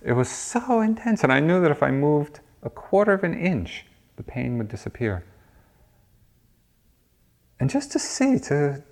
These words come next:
to take interest in what is that about? What, what is pain?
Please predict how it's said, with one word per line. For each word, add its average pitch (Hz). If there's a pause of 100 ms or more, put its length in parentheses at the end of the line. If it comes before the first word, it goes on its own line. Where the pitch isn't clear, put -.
(200)
to -
take -
interest 208
in 143
what 202
is 220
that 190
about? 190
What, - (1000)
what 160
is 226
pain? 85